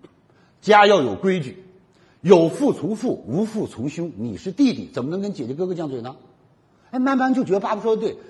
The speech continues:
所以哥哥姐姐说什么就不再顶嘴了，觉得他们说的有道理。但是哥哥姐姐也同样啊，他最小，你当哥哥得让着，你当哥哥的不让着能行吗？好吃的给弟弟，累的活儿你们干，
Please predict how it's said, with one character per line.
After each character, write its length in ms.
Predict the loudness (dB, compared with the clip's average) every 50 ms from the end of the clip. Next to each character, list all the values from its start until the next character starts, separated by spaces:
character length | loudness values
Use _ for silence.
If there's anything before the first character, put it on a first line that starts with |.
| -20
所 160 | -4 0 0 0
以 60 | 2
哥 160 | 2 0 0
哥 80 | 0 0
姐 160 | -2 -4 -8
姐 80 | -8
说 160 | -6 -6 -6 -6
什 100 | -6 -6
么 100 | -8 -8
就 100 | -10 -12
不 140 | -10 -10 -6
再 120 | -6 -6 -6
顶 200 | -6 -10 -14 -14
嘴 100 | -14 -16
了， 140 | -16 -20
觉 120 | -10 -8 -6
得 40 | -6
他 80 | -4 -6
们 80 | -8
说 160 | -6 -6 -6
的 60 | -6 -6
有 100 | -8 -4
道 180 | -2 -2 -2
理。 80 | -2 -6 -12 -18 -20 -20 -20 -20 -20 -20 -20 _ _
但 160 | 6 8 8
是 80 | 8 6
哥 160 | 4 4 4
哥 80 | 4 4
姐 140 | 4 2
姐 80 | 2 2
也 60 | 2
同 180 | 0 0 -4 -2
样 160 | -2 -2 -2
啊， 140 | -4 -8 -12 -18 -20 -18
他 140 | -8 -8 -6
最 140 | -4 -4 -6
小， 260 | -4 -6 -8 -8 -8 -10
你 140 | -10 -6
当 200 | -2 -2 -2 -2 -4
哥 200 | -4 -4 -4 -4
哥 0 |
得 100 | -4 -6
让 220 | -6 -4 -4 -4 -4
着， 100 | -8 -14 -20 -20 _ _ _ _ _ _ _ _ _ _ _ _ _ _ _
你 120 | -8 -6
当 220 | -2 -2 -2 -2 -2
哥 140 | -2 -2
哥 80 | -2 -2
的 60 | -4
不 160 | -4 -4 -4
让 180 | -4 -4 -4 -4
着 140 | -8 -10 -12 -16 -20 -8
能 120 | -4 -4 -4
行 160 | -4 -4 -8
吗？ 100 | -8 -8 -8
好 160 | -6 -6 -6
吃 160 | -6 -6 -6 -6
的 80 | -6
给 120 | -6 -8 -8
弟 160 | -8 -10 -10
弟， 120 | -10 -14 _ _ _ _ _ _ _ _ _ _ _ _
累 200 | 2 2 2 4
的 80 | 2
活 180 | -2 -4 -4 -4
儿 20 |
你 100 | -4 -4
们 120 | -8 -8 -8
干， 160 | -10 -12 -12